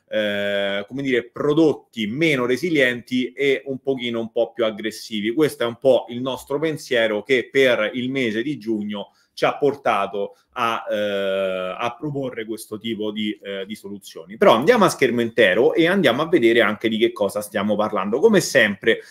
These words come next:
nella nostra, eh, nella nostra pagina troviamo la composizione settoriale. Eh, come anticipato, questo è un portafoglio airbag, quindi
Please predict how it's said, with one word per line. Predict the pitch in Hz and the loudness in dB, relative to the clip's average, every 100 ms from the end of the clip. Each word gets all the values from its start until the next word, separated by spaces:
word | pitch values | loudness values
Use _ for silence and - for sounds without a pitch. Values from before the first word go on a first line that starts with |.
| - - | -20 0
nella | 185 170 147 | 4 6 4
nostra, | 170 - - 123 113 - | 2 -2 -2 2 2 0
eh, | 110 107 104 | 0 0 0
nella | 110 175 135 | -2 -2 0
nostra | 139 - 131 117 | -2 -4 -2 2
pagina | 110 101 104 113 | 0 0 -4 -4
troviamo | 190 160 131 127 | 0 2 2 2
la | 113 | 2
composizione | 113 113 120 117 120 - 117 | 2 0 -4 -6 -8 -8 -8
settoriale. | 107 110 120 117 110 98 98 - _ - _ | -6 -6 -4 -2 0 0 -4 -6 _ -20 _
Eh, | 113 107 107 110 - | 0 2 2 2 2
come | 208 185 | 2 4
anticipato, | 156 156 170 196 156 147 120 117 - | 2 -2 -2 2 4 6 6 4 2
questo | 160 151 - | 0 2 2
è | |
un | 127 123 | -2 -2
portafoglio | 120 123 120 127 120 139 | -4 -2 -2 0 2 4
airbag, | 156 135 110 107 101 107 | 4 4 2 0 -2 -8
quindi | 147 127 110 | -8 -4 -4